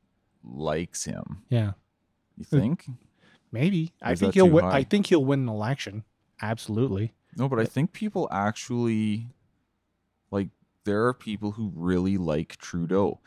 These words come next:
Speaker 2: Huh.
Speaker 1: And
Speaker 2: I can see why. He gets a lot of great
Speaker 1: So do
Speaker 2: press.
Speaker 1: I.
Speaker 2: He
Speaker 1: Like, I
Speaker 2: gets a
Speaker 1: can't
Speaker 2: lot of
Speaker 1: stand
Speaker 2: great
Speaker 1: him, but
Speaker 2: press.
Speaker 1: that's politics, man. He gets great press, and he,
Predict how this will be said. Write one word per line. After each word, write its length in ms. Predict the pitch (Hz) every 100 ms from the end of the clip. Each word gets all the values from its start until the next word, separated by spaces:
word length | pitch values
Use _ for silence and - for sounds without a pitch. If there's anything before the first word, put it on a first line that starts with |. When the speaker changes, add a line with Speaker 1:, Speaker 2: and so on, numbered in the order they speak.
| -
Speaker 2:
Huh. 220 | 127 113 -
Speaker 1:
And 540 | 95 95 98 98 95 - _ _ _ _ _ _ _ _ _ _ -
Speaker 2:
I 60 | 107
can 120 | 110
see 140 | 107
why. 380 | 123 123 196 123 _ _ _ _ _ _
He 140 | 117
gets 160 | 113 120
a 60 | 113
lot 180 | 107 110
of 80 |
great 200 | 98 107
Speaker 1:
So 80 | 113
do 40 | 123
Speaker 2:
press. 200 | 131 139
Speaker 1:
I. 100 | 117
Speaker 2:
He 60 |
Speaker 1:
Like, 120 | 85
I 40 | 127
Speaker 2:
gets 180 | 139 131
a 40 |
Speaker 1:
can't 120 | 113
Speaker 2:
lot 200 | 110 117
of 20 | 123
Speaker 1:
stand 120 | 107
Speaker 2:
great 120 | 127
Speaker 1:
him, 60 | 92
but 40 |
Speaker 2:
press. 300 | 143 160 -
Speaker 1:
that's 440 | 92 95 98 - - -
politics, 580 | 98 101 113 92 -
man. 280 | 82 76 80
He 140 | 92 82
gets 220 | 92 -
great 360 | - 92 98 98
press, 420 | - 92 95 -
and 280 | - 87 87
he, 580 | 90 87 87 90 90